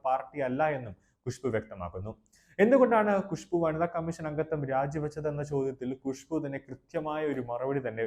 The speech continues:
പറയുന്നുണ്ട്. അതായത്, ദേശീയ വനിതാ കമ്മീഷനിലെ അംഗത്വം രാഷ്ട്രീയപരമായ പല പരിപാടികളിൽ നിന്നും എന്നെ പിന്നോട്ട് വലിക്കുന്നുവെന്നും, ഒരു ഭരണഘടനാ പദവിയിലിരിക്കെ രാഷ്ട്രീയത്തിൽ ഇടപെടാൻ പാടില്ല എന്നും,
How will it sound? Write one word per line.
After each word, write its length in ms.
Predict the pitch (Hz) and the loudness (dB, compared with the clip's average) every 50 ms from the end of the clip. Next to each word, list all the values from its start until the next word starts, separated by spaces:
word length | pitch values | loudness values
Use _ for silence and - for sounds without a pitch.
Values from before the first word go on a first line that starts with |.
| 107 - | -2 -2
പറയുന്നുണ്ട്. 480 | - 92 90 90 90 92 92 87 87 104 | -4 -4 -2 -2 -4 -4 -6 -2 0 0
അതായത്, 260 | 123 160 147 135 139 135 - - _ _ _ - | 2 2 0 0 0 -4 -4 -10 _ _ _ 6
ദേശീയ 360 | 151 170 190 214 185 226 208 | 10 10 10 10 8 6 4
വനിതാ 280 | 190 180 170 165 180 | 4 2 2 2 2
കമ്മീഷനിലെ 520 | 180 - 175 165 165 165 156 170 156 151 151 | 0 0 -2 -4 -4 -6 -6 -4 -2 -2 -2
അംഗത്വം 480 | 139 135 135 139 151 151 - 143 135 131 127 | -2 -2 -2 -4 -6 -4 -6 -8 -10 -6 0
രാഷ്ട്രീയപരമായ 800 | 131 127 131 131 - - - 170 165 156 151 151 147 147 143 143 143 143 | 0 2 2 0 -2 -4 -4 0 0 2 0 2 0 0 2 2 2 2
പല 200 | 143 139 147 160 160 | 2 2 2 2 2
പരിപാടികളിൽ 600 | - 143 131 131 135 143 147 147 151 147 156 151 | 0 0 0 2 2 2 2 2 0 0 -2 -2
നിന്നും 240 | 135 127 120 123 120 120 | -2 -4 -6 -6 -8 -10
എന്നെ 180 | 120 120 131 | -10 -10 -10
പിന്നോട്ട് 400 | 123 131 123 120 131 139 139 - 135 | -10 -8 -8 -6 -6 -6 -6 -6 -4
വലിക്കുന്നുവെന്നും, 680 | 120 117 123 123 - 139 139 139 120 101 95 92 87 - _ _ _ _ - | -4 -2 -2 -4 -6 -10 -8 -8 -8 -6 -6 -8 -10 -12 _ _ _ _ 4
ഒരു 140 | 123 135 135 | 6 8 8
ഭരണഘടനാ 600 | 120 131 139 143 139 147 151 156 151 151 156 156 | 8 6 4 4 2 2 2 4 4 4 2 0
പദവിയിലിരിക്കെ 800 | 151 151 147 135 135 139 147 147 147 147 143 139 135 139 135 127 123 | 2 2 2 2 2 2 2 0 2 2 0 -2 -2 -2 -2 -2 2
രാഷ്ട്രീയത്തിൽ 560 | 123 123 127 127 - - 147 143 139 139 131 | 2 2 0 0 0 -2 -2 -2 0 -2 -2
ഇടപെടാൻ 480 | 123 123 127 131 135 139 131 135 139 139 135 | 0 0 0 2 2 2 0 0 -2 -4 -2
പാടില്ല 460 | - 127 123 127 139 147 147 151 151 | 2 4 4 4 4 4 2 0 0
എന്നും, 260 | 139 123 107 95 85 | 0 0 -2 -4 -8